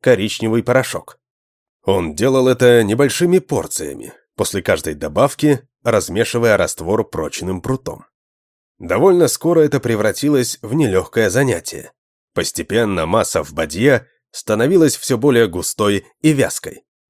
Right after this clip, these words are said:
и воняло от неё точно от пролежавшей несколько недель мертвечины,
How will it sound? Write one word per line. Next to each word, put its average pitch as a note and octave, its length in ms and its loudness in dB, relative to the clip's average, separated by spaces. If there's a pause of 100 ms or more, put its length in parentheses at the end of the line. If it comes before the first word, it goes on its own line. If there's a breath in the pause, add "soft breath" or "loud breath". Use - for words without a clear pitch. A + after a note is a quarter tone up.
(140)
и B2 120 2
воняло A2+ 520 4
от D3+ 140 -2
неё D3 260 4
точно D3+ 440 0
от C#3 240 -4
пролежавшей A#2 680 0
несколько G#2+ 520 -2
недель F2 480 -6 (160 soft breath)
мертвечины, C3 840 -4